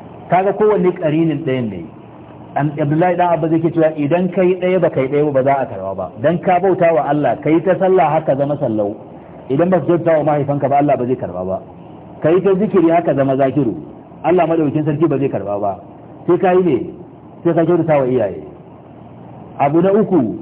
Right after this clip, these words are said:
yace idan kai wa Allah da'a, ba ka yi wa manzon Allah sallallahu alaihi wa sallama da'a ba, to Allah madaukakin sarki ba zai karba ba, domin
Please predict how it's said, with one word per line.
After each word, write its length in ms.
yace 300
idan 280
kai 140
wa 200
Allah 300
da'a, 480
ba 100
ka 100
yi 80
wa 100
manzon 340
Allah 260
sallallahu 520
alaihi 240
wa 60
sallama 340
da'a 360
ba, 180
to 100
Allah 300
madaukakin 420
sarki 240
ba 100
zai 120
karba 280
ba, 180
domin 320